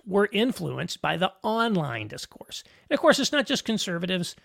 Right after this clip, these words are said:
The online left activist class has an enormous influence, massively <laughs> more influential than any conservative influencers, for example. It could be, of course, it, it's,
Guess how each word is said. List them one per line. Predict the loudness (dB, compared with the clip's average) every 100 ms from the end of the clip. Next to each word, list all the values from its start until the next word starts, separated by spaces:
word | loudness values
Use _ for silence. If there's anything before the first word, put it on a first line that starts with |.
| _ _ -6
The | -6 0
online | 0 2 2 2 2 0
left | 2 2 0 2
activist | 4 4 2 0 -2
class | -2 0 0 0 -4 _ 4
has | 4 6
an | 4 4
enormous | 4 4 6 6 8 6 4 2 -2 -10 -6
influence, | -4 -4 -4 -10 -8
massively | 0 4 6 4 4 0 -6 -8 -4
<laughs> |
more | -4 -4 -6 -12 _ 4
influential | 4 4 0 -2 -2 -4
than | -4
any | -4 -6
conservative | -4 -4 -2 -4 -4 -6 -8 _ -10
influencers, | -10 -8 -10 -10 -12
for | -12
example. | -12 -12 -12 -14 -16 -20 -20 -20 -4
It | -2
could | 2 2
be, | 2 2 -2 _ _
of | -2
course, | 6 6 6
it, | -4 -4
it's, | -4 -4